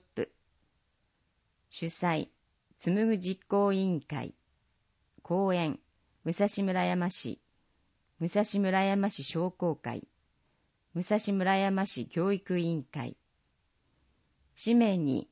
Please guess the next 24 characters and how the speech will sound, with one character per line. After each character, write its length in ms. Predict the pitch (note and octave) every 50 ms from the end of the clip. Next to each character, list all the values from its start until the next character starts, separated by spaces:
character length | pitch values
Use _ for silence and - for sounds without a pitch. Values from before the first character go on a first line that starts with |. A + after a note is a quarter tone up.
| _ _ - -
ホ 160 | E3 F#3+ G#3
ー 20 |
ム 180 | A3 A3+ A3+ G#3
ペ 220 | - G#3+ G#3 G3
ー 40 | F#3+
ジ 160 | D#3+ D3 C#3
と 280 | - - B2+ B2 - - _ _ _ _ -
Instagram 760 | - F#3 G3 G3+ - - F#3+ F#3+ F3 F#3 F#3 F3+ E3+ D#3+ D3+
の 200 | C#3+ C3 A#2+ - - -
二 140 | D3+ D#3 D#3
次 120 | F3 F#3+
元 200 | G3+ G3+ G3 F#3+
コ 160 | - F#3 F3
ー 40 | E3+
ド 120 | D3 D3+
が 120 | D3+ F#3 F#3
あ 60 | E3+
り 100 | D3 B2
ま 160 | B2+ B2 B2+ C3
す。 240 | - - - _ _ _ _ _ _ _ _ _ _ _ _ _ _ _ _ _ _ _ _ _ _ _ _ _ _ _ _ _ _ _ _ _ _ _ _ _ _ _ _ _ _
目 320 | - E3+ E3+ - A#3 B3+ G#3+
次 240 | A#3+ A#3+ A#3+ G#3
十 260 | F#3 G3+ A#3+ A#3 G#3 F3+
五、 300 | D3+ D#3+ D3 C3 -